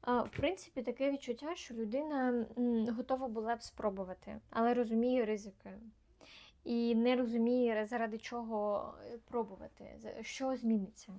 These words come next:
Типу, окей, я йду на цей ризик, я розумію, що, е,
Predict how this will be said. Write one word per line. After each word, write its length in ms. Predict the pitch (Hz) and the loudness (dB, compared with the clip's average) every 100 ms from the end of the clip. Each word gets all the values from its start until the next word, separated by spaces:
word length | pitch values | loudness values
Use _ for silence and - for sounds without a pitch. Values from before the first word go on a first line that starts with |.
| 208 | -10
Типу, 360 | - 202 208 202 - - | -6 -4 -2 -2 -4 -6
окей, 380 | 226 - 226 196 | -6 2 2 4
я 140 | 220 | 2
йду 260 | 220 208 220 | 2 2 0
на 140 | 190 | 0
цей 200 | - 196 | -6 -4
ризик, 340 | 220 285 269 254 | -2 0 0 -2
я 80 | 214 | -2
розумію, 460 | 202 214 220 214 208 | -2 2 4 4 2
що, 380 | - - 190 190 - - - - - | -6 -8 -8 -8 -12 -20 -20 -14 -4
е, 160 | 202 | -2